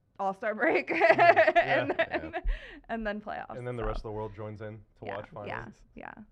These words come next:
Speaker 1: Sorry, I'm, like, on four hours. I'm exhausted, so
Speaker 2: No.
Speaker 1: here I am, giving takes.
Speaker 3: This is great.
Speaker 1: Yeah.
Speaker 2: It's perfect.
Speaker 1: I'm a mom now.
Speaker 2: Because I feel like a lot of people, you know,
Speaker 1: <laughs>
Speaker 2: even in that,
Speaker 1: That's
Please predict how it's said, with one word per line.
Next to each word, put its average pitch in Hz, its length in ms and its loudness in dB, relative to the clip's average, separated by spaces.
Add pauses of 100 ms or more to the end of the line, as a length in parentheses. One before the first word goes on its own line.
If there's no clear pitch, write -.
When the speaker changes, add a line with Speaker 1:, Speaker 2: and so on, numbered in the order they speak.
(140)
Speaker 1:
Sorry, 180 340 -6
I'm, 240 120 -4
like, 320 140 -4
on 262 140 -4
four 175 200 -6
hours. 160 280 -4 (120)
I'm 214 120 -8
exhausted, 170 760 -12
so 101 80 -12
Speaker 2:
No. 156 380 -8
Speaker 1:
here 214 120 -6
I 202 100 -4
am, 175 420 -10 (160)
giving 196 260 -6
takes. 160 440 -6
Speaker 3:
This 107 160 -10
is 104 160 -12
great. - 320 -2 (420)
Speaker 1:
Yeah. 185 260 -10 (220)
Speaker 2:
It's - 80 -20
perfect. 170 460 -8
Speaker 1:
I'm 233 120 -4
a 247 60 0
mom 240 360 4
now. 208 100 0
Speaker 2:
Because 160 300 -4
I 143 80 -2
feel 170 200 -6
like 135 140 -2
a 123 60 -4
lot 120 280 -2
of - 160 -8
people, 120 460 -12 (800)
you 139 60 -14
know, 139 120 -6
Speaker 1:
<laughs> - 0 -
Speaker 2:
even 147 160 -2
in 302 80 4
that, 311 200 0
Speaker 1:
That's 349 160 8